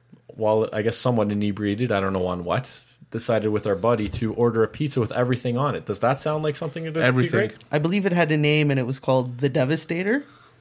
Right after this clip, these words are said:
Speaker 1: It
Speaker 2: Was it?
Speaker 1: was
Speaker 2: Is that the name?
Speaker 1: You think
Speaker 2: Yeah.
Speaker 1: adding all that flavor together would be great,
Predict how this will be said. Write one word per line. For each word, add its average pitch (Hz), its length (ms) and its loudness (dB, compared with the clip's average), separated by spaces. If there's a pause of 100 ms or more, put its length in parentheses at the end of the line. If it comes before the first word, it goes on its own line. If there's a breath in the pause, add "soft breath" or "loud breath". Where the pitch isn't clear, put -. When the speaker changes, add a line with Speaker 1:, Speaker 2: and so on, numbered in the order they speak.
(120)
Speaker 1:
It 165 80 0
Speaker 2:
Was 147 140 2
it? 190 40 2
Speaker 1:
was 147 80 2
Speaker 2:
Is - 20 2
that 135 160 4
the 143 80 -2
name? 180 260 2
Speaker 1:
You 147 100 2
think 220 220 2
Speaker 2:
Yeah. 180 120 6
Speaker 1:
adding 180 140 2
all 170 140 2
that 160 200 0
flavor 147 260 2
together 123 360 2
would 107 180 0
be 98 120 0
great, 92 420 0